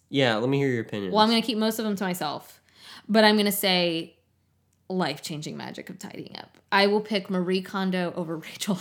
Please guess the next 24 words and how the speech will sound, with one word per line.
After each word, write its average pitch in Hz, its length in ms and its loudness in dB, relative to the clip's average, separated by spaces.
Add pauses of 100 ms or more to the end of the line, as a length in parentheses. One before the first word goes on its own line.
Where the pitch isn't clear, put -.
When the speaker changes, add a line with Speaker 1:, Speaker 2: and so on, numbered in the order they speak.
(120)
Speaker 1:
Yeah, 110 200 4
Speaker 2:
Hollis 110 100 -2
Speaker 1:
this 156 400 8
Speaker 2:
any - 140 10
day - 60 0
of - 100 -2
the 762 180 4
week. - 440 0 (180)
Speaker 1:
I 143 60 -4
tell 180 120 2
you 165 60 4
something. 117 380 2 (140)
Um, 113 580 4 (360)
Speaker 2:
And - 120 8
I 339 120 8
don't, 294 280 4
look, 294 180 4
I 269 100 4
don't 294 140 0
even 302 180 0
have 247 280 -2
really, 247 640 -2 (220)
I 220 120 2
don't, 233 340 -2